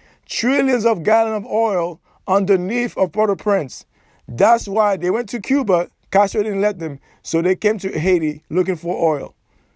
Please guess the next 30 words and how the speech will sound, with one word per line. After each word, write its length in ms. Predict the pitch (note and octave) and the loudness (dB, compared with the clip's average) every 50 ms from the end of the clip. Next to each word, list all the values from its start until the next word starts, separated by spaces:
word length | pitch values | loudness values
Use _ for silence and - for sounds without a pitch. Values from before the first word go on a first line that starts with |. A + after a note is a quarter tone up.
| _ _ _ | _ _ _
Okay? 440 | - - C3+ - F#3+ G#3 G#3+ F#3+ - _ _ _ _ _ _ - | -6 -4 -2 0 2 2 2 0 -2 _ _ _ _ _ _ -6
You 160 | C#3 D3+ E3+ | -4 -2 2
know 140 | G3 G#3+ G3 | 2 2 2
the, 140 | G3 F#3+ | 2 0
the, 180 | E3+ D3+ F3 F3 | -2 -2 -4 -4
the 180 | D3+ D3 E3 D#3+ | -2 -4 -6 -4
dilemma 480 | C3+ D3+ D#3 D#3 F#3 G#3 G#3+ G3 F#3 | -4 -4 -2 0 2 0 0 0 -2
that 220 | F3 - - - E3 | -2 -2 -2 -2 -2
America 320 | F3 F#3+ G3 G3 F#3 G3 | -2 -2 -2 -2 -2 -2
is 100 | F3+ - | -4 -2
facing 300 | - F#3 F3 - F3+ D#3+ | -2 -4 -4 -4 -4 -8
with 120 | C#3+ C3+ | -8 -4
Venezuela, 640 | C3 E3+ E3 E3 E3 C3+ D3+ F3+ F3+ F3 E3 E3 F3+ | -2 0 0 0 -2 -2 -2 -2 0 0 -2 -2 -4
with 180 | - C#3+ D3 D3 | -4 -6 -4 -4
Maduro, 540 | D3+ D3+ C#3+ D#3 F3+ F3+ E3 D3+ D3 D3 - _ _ _ _ _ _ - | -4 -2 0 2 2 2 2 2 0 -2 -6 _ _ _ _ _ _ -10
about 240 | - A#2+ D3 D#3 D3+ | -2 0 2 2 2
this 160 | E3 F3 - - | 0 -4 -6 -2
oil 260 | - F3 F3 E3+ D#3+ D#3 | 2 4 4 4 2 0
thing, 340 | - - C3 A2+ G2+ - - _ _ | -4 -8 -10 -10 -12 -14 -18 _ _
how 220 | _ - D#3 E3 D#3 | _ 0 0 2 2
they 120 | D#3+ E3 | 2 0
froze 280 | D#3+ - F#3 F3+ D#3 E3+ | -2 0 0 0 2 2
all 100 | E3 E3 | 2 2
these 160 | D#3+ D3+ D3 | 0 0 0
access, 320 | E3+ E3+ E3+ - - C#3 - - | 0 0 0 -2 -6 -12 -10 -6
a-, 240 | - F3 F3 - - | -2 -2 -2 -2 0
assets 460 | F3+ F3 E3+ E3 - D#3+ D#3+ D3+ - _ _ _ _ _ - | 2 2 2 2 0 -4 -4 -6 -8 _ _ _ _ _ -4
around 300 | - C#3 D3 D#3 D#3 D#3 | -2 0 2 2 2 0
the 100 | D3 D3 | 0 -2
world, 340 | C#3+ D#3+ D#3+ D3+ B2 - - | 0 2 0 0 0 -4 -8